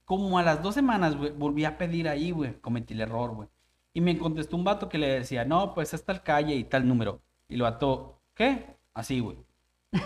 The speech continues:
Así, o sea, <laughs> ni, ni siquiera me tomaba bien la orden, güey. Total, güey, lo que pedí no me llegó como yo lo pedí, güey. Me faltaba igual, creo que tortillas y una horchata, algo así. Y les llamé y le digo, "Oye, o sea, sí me hiciste el descuento,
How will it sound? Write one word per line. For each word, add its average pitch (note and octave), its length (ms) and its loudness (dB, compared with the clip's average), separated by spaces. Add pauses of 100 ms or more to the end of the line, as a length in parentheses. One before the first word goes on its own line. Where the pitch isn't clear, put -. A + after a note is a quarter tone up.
(120)
Así, D3 320 4
o D#3 80 4
sea, D3 160 6
<laughs> - 0 -
ni, D#3+ 300 2
ni F#3+ 200 4
siquiera F3 600 4
me D3 100 2
tomaba C3+ 300 -2
bien D#3 160 -2
la C#3+ 80 2
orden, E3 300 4
güey. A#2+ 140 -4 (540)
Total, A3+ 400 6
güey, G3+ 460 2 (320)
lo E3+ 200 4
que E3+ 120 0
pedí D#3+ 520 -2
no C#3+ 360 4
me D3 100 4
llegó A#2 380 0
como B2+ 160 0
yo G#2 160 -6
lo F#2+ 100 -12
pedí, E3+ 240 -6
güey. C3 220 -6 (720)
Me D3+ 140 2
faltaba D3 840 6
igual, C3 260 2
creo C3 180 0
que B2+ 60 -4
tortillas F#3+ 800 4
y C#3 40 -2
una A#2+ 160 -2
horchata, - 400 -8
algo - 180 -12
así. F#2+ 200 -10 (600)
Y D3+ 60 0
les D3 160 2
llamé C#3+ 240 4
y - 40 2
le E3 40 0
digo, C3+ 140 -2
"Oye, C#3+ 240 2
o - 80 -6
sea, A2 100 -8
sí C#3 140 -4
me D#3 80 0
hiciste E3 260 -6
el D3+ 80 -2
descuento, D3+ 680 -2